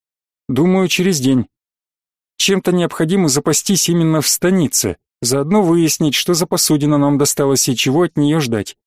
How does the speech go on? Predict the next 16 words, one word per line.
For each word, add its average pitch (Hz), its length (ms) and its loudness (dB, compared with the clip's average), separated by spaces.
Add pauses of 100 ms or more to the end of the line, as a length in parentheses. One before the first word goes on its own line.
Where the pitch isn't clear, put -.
(1000)
Дня 180 340 0
хватить 156 520 -2
должно, 143 520 0 (220)
тянуть 226 360 0
нет 170 200 0
смысла, 156 560 0 (240)
ну 190 180 0
а 190 100 0
вдруг 175 320 -2
повезет 147 400 0
с - 60 -2
порталом 156 480 0
сразу 151 340 -2
же 135 120 -2
по 143 120 -2
прибытии?» 135 640 0